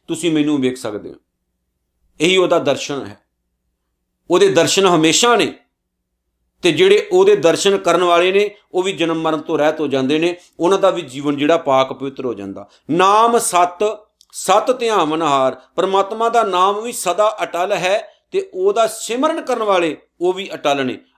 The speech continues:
"ਆਪ ਸਤ, ਸਤ ਸਭ ਧਾਰੀ।" ਨਿਰੰਕਾਰ ਵਾਹਿਗੁਰੂ ਆਪ ਸਦਾ ਰਹਿਣ ਵਾਲਾ ਹੈ ਤੇ ਉਹਨੇ ਜਿਹੜੀ ਆ ਸ੍ਰਿਸ਼ਟੀ ਬਣਾਈ ਹੋਈ ਹੈ,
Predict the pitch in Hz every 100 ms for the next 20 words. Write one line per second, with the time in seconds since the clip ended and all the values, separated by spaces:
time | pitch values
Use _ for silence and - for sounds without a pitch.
0 | - 185 208 220 208 - 180 185 220 214
1 | - _ _ - - 175 175 - 196 202
2 | - 214 156 151 131 _ - 165 220 277
3 | 277 247 233 233 196 220 233 247 254 196
4 | 202 220 208 208 214 285 262 247 226 196
5 | 175 - - _ 196 208 208 240 262 214
6 | 226 240 - 208 233 240 - 208 233 -
7 | 269 277 247 233 170 208 180 151 165 -
8 | -